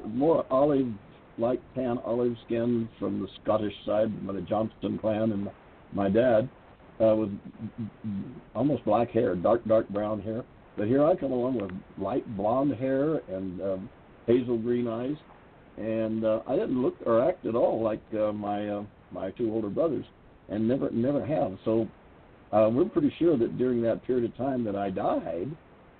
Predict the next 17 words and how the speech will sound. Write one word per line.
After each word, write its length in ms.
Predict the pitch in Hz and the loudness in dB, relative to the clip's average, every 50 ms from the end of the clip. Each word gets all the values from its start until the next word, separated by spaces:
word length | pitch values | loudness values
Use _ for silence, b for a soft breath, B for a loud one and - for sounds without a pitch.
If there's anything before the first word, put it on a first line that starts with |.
| - - - | -18 -6 -2
that 140 | - 107 107 | 0 4 6
I, 380 | 110 110 110 113 - 110 113 110 | 6 6 6 4 2 2 2 2
I 60 | 110 | 4
had 100 | 120 120 | 4 4
a 60 | 117 | 2
walk-in, 560 | 107 101 110 135 175 190 - - - 113 123 120 | 4 4 4 4 4 4 2 -2 -2 -2 -2 -2
and 100 | 110 110 | -2 -4
that's 180 | 123 135 - - | -4 -6 -4 -2
who 180 | 123 123 120 | 0 0 0
I 140 | 107 107 110 | 0 -2 -4
am 260 | 117 113 117 113 113 110 | -4 -4 -4 -4 -4 -6
today. 340 | 113 104 120 - - - 104 - - - - - | -6 -2 -2 -2 -2 -2 -6 -10 -14 -18 -14 -12
So 80 | - - | -6 -4
that's, 200 | 113 - - - - - - - - - - - | -2 -2 -4 -4 -10 -20 -20 -20 -20 -20 -4 0
that's 220 | 98 131 147 - | 0 0 0 0
been 140 | - 104 117 | -2 -4 -4
it. 100 | 123 | -4